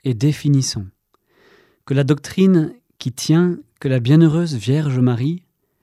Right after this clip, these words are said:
a été au premier instant de sa conception, par une grâce et une faveur singulière du Dieu Tout-Puissant, en vue des mérites de Jésus-Christ, sauveur du genre humain, préservée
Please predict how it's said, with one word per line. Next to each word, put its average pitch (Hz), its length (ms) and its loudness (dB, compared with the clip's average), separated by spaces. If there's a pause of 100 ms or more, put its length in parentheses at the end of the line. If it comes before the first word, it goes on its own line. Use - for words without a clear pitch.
(460)
a 135 140 -2
été 170 280 0
au 139 120 0
premier 190 460 4
instant 175 460 2
de 165 100 0
sa 143 160 -6
conception, 127 640 -6 (760)
par 143 140 2
une 151 140 8
grâce 160 300 2
et 147 60 2
une 139 100 4
faveur 160 340 -2
singulière 160 680 2
du 117 120 -8
Dieu 123 220 -4
Tout-Puissant, 151 680 -6 (680)
en 123 140 2
vue 143 240 0
des 151 120 2
mérites 139 380 0
de 127 80 -4
Jésus-Christ, 123 500 -6
sauveur 143 480 -4
du 131 140 -4
genre 120 240 0
humain, 104 260 -2 (1400)
préservée 143 840 0